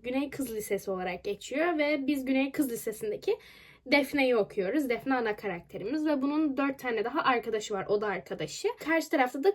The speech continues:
Kuzey Erkek Lisesi var. Bu iki lise birbiriyle ölümüne düşman. Yani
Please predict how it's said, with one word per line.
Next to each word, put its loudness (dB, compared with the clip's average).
Kuzey 2
Erkek 0
Lisesi -6
var. 2
Bu 10
iki 10
lise 6
birbiriyle 8
ölümüne 2
düşman. -2
Yani 0